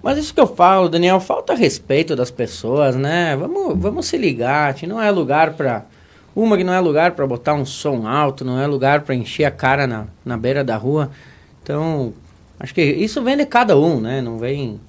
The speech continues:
não vem de administração, não vem de segurança, nada. Vem da, da educação de cada um que se traz de casa.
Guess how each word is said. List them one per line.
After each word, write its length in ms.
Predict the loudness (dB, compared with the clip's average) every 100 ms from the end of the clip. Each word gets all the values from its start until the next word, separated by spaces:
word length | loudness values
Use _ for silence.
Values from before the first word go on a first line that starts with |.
| -20 _ _ _ _ -20 -12
não 180 | -8
vem 160 | -4 -2
de 60 | 0
administração, 920 | 0 0 -2 -4 -6 -10 -10 -6 -4
não 140 | -2
vem 140 | -4 -6
de 40 |
segurança, 560 | -4 -2 0 -2 -2 0
nada. 300 | 2 2 0
Vem 140 | 0
da, 140 | -2 0
da 120 | 2
educação 560 | 2 2 0 2 0
de 60 | 0
cada 300 | -2 -2 0
um 80 | -2
que 80 | -4
se 120 | -8
traz 260 | -4 -6 -6
de 80 |
casa. 320 | -8 -8 -10